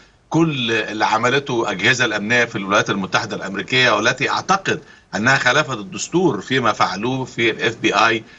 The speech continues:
آه، وكان هناك مراقبة للرئيس الأمريكي بدون، آه، يعني أن يكون مصوغ من القانون، وثبت براءته من كل الاتهامات التي كانت موجهة إليه، أنه عميل، آه، لروسيا، وأنه يمثل مصالح، آه، بوتين.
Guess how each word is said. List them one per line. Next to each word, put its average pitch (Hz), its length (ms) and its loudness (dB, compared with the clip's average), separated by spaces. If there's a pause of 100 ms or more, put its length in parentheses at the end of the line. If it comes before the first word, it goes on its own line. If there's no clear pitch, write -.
(300)
آه، 104 200 2
وكان 143 320 0
هناك 135 560 -2 (140)
مراقبة 123 800 0
للرئيس 127 440 -2
الأمريكي 135 460 -2
بدون، 135 540 0
آه، 104 400 2
يعني 104 520 0
أن 110 60 2
يكون 127 280 0
مصوغ 135 460 2
من 107 80 -6
القانون، 113 480 -2 (340)
وثبت 160 440 2
براءته 123 520 0
من 120 180 -6
كل 147 360 -2
الاتهامات 110 840 0
التي 113 260 2
كانت 104 300 0
موجهة 98 420 0
إليه، 107 300 2 (340)
أنه 104 340 2
عميل، 104 540 0
آه، 90 220 0
لروسيا، 117 520 2
وأنه 104 420 0
يمثل 101 340 -2
مصالح، 95 580 0
آه، 82 140 -4
بوتين. 120 460 0